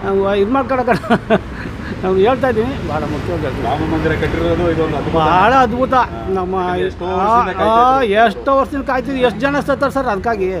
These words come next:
Speaker 1: ಮಕಮ್ಮ ಮದ್ದಿನ ಅವ್ರಿಗಾಯ್ತು. ಈಗ ಅದ್ರ ಬದಲಿಗೆ ನಮ್ಮವ್ರು ಇದು ಮಾಡಿದ್ರು.
Speaker 2: ಇರ್ಬೇಕು.
Speaker 1: ಹ್ಞೂ, ರಾಮ ಮಂದಿರ ಇರಲೇಬೇಕು ಸರ್, ನಮ್ಮ ಹಿಂದೂಗಳಿಗೆ ಇರಲೇಬೇಕು.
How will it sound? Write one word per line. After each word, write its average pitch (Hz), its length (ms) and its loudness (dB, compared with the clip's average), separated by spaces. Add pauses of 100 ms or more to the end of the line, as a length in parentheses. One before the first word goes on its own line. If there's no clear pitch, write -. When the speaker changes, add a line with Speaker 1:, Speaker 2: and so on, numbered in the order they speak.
(200)
Speaker 1:
ಮಕಮ್ಮ 220 540 0
ಮದ್ದಿನ 220 260 0 (120)
ಅವ್ರಿಗಾಯ್ತು. 208 500 -2 (680)
ಈಗ 208 100 0
ಅದ್ರ 220 180 2
ಬದಲಿಗೆ 240 440 0
ನಮ್ಮವ್ರು 262 380 2
ಇದು 220 160 -2
ಮಾಡಿದ್ರು. 185 320 0 (320)
Speaker 2:
ಇರ್ಬೇಕು. - 400 -8
Speaker 1:
ಹ್ಞೂ, 170 360 0
ರಾಮ 170 160 0
ಮಂದಿರ 254 220 0
ಇರಲೇಬೇಕು 208 380 0
ಸರ್, 165 160 -4
ನಮ್ಮ 160 120 2
ಹಿಂದೂಗಳಿಗೆ 143 440 -4
ಇರಲೇಬೇಕು. 131 440 -6